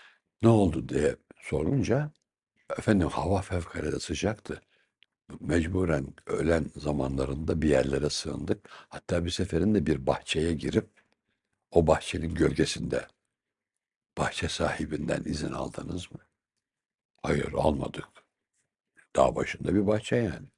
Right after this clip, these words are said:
Ha, o kervanı malı ve devesiyle beraber sadaka olarak dağıtın diyecek kadar hakka riayet eden bir zattır.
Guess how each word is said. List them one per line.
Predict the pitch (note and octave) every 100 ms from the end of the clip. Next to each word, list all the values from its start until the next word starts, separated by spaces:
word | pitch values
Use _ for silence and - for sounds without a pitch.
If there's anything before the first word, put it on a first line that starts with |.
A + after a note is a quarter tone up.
| _ _ _ _ _ -
Ha, | - - _ _ -
o | F#2+
kervanı | - E2+ D2+ C#2+ C2 D2 - _ _ _ _ _ _ _ _ _ _ _ _ _ - D#2
malı | F2 G#2+ C#3+ A2
ve | E2+ D#2+
devesiyle | D#2+ D#2+ - G#2+ D#2 D#2 C#2+
beraber | C2+ C#2 C2 E2+ - _
sadaka | - - E2 D2+ - F2
olarak | B1+ - - -
dağıtın | B1+ A#1+ - - - _ _ - - _ _ _ _ _
diyecek | F2 D#2+ D2+ D2 -
kadar | - - G2+ - - _
hakka | - D2+ - - F2+
riayet | D2 C#2 C2 C#2+ -
eden | - - -
bir | -
zattır. | - - - F2+ -